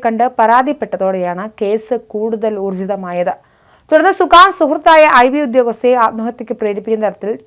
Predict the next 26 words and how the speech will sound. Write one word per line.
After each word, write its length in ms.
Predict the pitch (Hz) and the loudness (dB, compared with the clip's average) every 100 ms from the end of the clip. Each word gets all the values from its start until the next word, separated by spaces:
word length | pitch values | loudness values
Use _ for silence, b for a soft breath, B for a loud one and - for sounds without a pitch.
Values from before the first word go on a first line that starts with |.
| - | -2
ചാറ്റ് 360 | 214 214 220 | 0 0 -2
ചെയ്തതിന്റെ 460 | 220 202 180 180 190 | -8 -8 -6 -8 -8
തെളിവുകൾ 440 | 190 180 185 190 | -10 -10 -8 -8
പോലീസിന് 640 | 196 180 175 180 180 180 262 | -8 -10 -10 -10 -10 -10 -10
കോടതിയിൽ 460 | - 190 180 185 | -4 -4 -4 -8
ഹാജരാക്കേണ്ടി 640 | 170 160 156 170 160 170 165 | -8 -10 -8 -8 -8 -10 -10
വന്നു. 160 | 170 - b b b b b | -10 -12 b b b b b
ഇതോടെയാണ് 460 | 254 311 381 349 330 | 4 6 8 6 4
ആത്മഹത്യാ 600 | 320 226 233 277 277 285 | 4 0 0 -4 0 0
പ്രേരണ 320 | 277 233 226 | 2 -2 -2
കുറ്റം 420 | 226 214 196 233 | -6 -6 -6 -8
പ്രഥമ 440 | - 220 208 220 262 | -6 -4 -4 -4 -4
ദൃഷ്ട്യാ 400 | 226 - 233 208 | -6 -6 -6 -6
നിലനിൽക്കുമെന്ന് 920 | 196 214 202 196 196 190 165 - _ | -6 -10 -8 -8 -6 -6 -8 -12 _
വ്യക്തമാക്കി 640 | 196 196 208 190 180 233 | -10 -4 -4 -4 -6 -12
കോടതി 520 | 226 - 196 196 180 - - | -12 -4 -2 -2 -6 -8 -10
സുഗാന്തിന്റെ 480 | 190 190 196 196 220 | -4 -4 -4 -6 -6
ജാമ്യ 400 | 190 185 202 214 | -4 -6 -6 -8
ഹർജി 300 | 190 165 170 | -10 -10 -12
തള്ളിയത്. 420 | 165 165 170 - _ b b b b b | -10 -8 -8 -8 _ b b b b b
താൻ 180 | 285 359 | 4 6
നിരപരാധിയാണെന്ന 840 | 349 330 349 349 349 320 302 285 311 | 4 6 6 6 6 6 6 4 0
സുഗാന്തിന്റെ 640 | 277 240 240 247 240 226 | 0 0 2 0 0 0
വാദം 420 | 190 196 202 147 | 0 0 0 -4
കോടതി 320 | 147 180 175 170 | -4 -4 -4 -4
തള്ളി. 220 | 160 165 | -4 -6